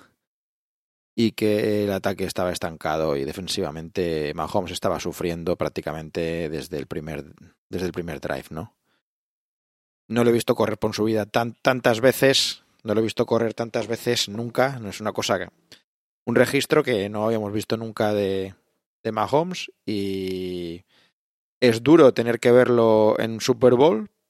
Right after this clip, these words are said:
pero yo creo que Mahomes es un tío listo, es un tío centrado,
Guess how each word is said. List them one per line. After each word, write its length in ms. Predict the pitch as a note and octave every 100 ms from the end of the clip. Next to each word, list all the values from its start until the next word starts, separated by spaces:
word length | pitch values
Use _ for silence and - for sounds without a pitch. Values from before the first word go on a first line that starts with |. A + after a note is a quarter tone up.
| _
pero 760 | A#2+ A#2 A2 G#2+ G#2+ G#2+ G#2
yo 180 | G#2 B2+
creo 240 | D#3 E3
que 340 | - B2 A#2+ A2+
Mahomes 400 | A2 A#2+ B2 G#2
es 140 | G2+
un 160 | G#2+ G#2
tío 480 | A2+ G#2 G#2 G2+ G2+
listo, 440 | A#2 C#3+ - D3+
es 120 | C3+
un 100 | A#2
tío 180 | G#2+ A2+
centrado, 840 | G#2 F#2 - B2+ C3+ C#3 C#3 C#3+